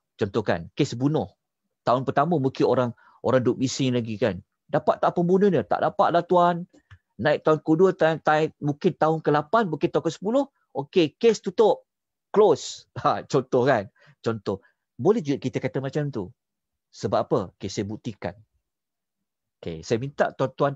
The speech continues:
patah balik kepada surah Taha. Ha, tapi kita dah sebut dah mula-mula waktu dia lahir tu. Tapi ada kaitan dengan cerita ni. Ha, kita kena pergi kepada surah Taha. Uh,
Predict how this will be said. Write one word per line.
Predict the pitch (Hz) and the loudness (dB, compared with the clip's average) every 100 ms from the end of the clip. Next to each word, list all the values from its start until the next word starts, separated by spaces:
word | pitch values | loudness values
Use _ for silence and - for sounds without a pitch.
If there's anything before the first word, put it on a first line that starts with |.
| - | -6
patah | 131 - 147 120 | -8 -4 -6 -2
balik | 123 139 - - | -2 -2 -6 -8
kepada | - 120 131 | -6 -4 -4
surah | 123 131 120 | -6 -4 -6
Taha. | - 120 113 - 190 _ _ _ _ _ _ _ _ _ _ _ | -2 -4 -2 -4 -6 _ _ _ _ _ _ _ _ _ _ _
Ha, | 92 160 | -12 -6
tapi | 220 208 | -4 -4
kita | - 147 165 147 | -8 -4 0 0
dah | 131 | -2
sebut | - 151 202 | -4 -2 -2
dah | |
mula-mula | 175 170 185 180 | -2 0 2 0
waktu | - 165 | 0 0
dia | 175 | 0
lahir | 190 208 | 0 0
tu. | 135 | -2
Tapi | 190 - 240 | -4 -2 -4
ada | 220 | -2
kaitan | 196 196 131 | -2 0 -4
dengan | 123 135 | -4 -8
cerita | 135 - 98 | -8 -8 -10
ni. | 92 - _ _ _ _ _ _ 87 | -10 -18 _ _ _ _ _ _ -14
Ha, | 90 | -10
kita | 110 - | -8 -4
kena | 131 127 | -4 -4
pergi | 123 131 | -6 -6
kepada | - 120 | -4 -4
surah | 120 127 113 | -4 -6 -6
Taha. | 113 107 - 90 107 226 - _ _ _ _ _ _ _ _ _ _ | -8 -10 -8 -4 -4 -4 -10 _ _ _ _ _ _ _ _ _ _
Uh, | - 104 104 104 104 | -6 -4 -2 0 -2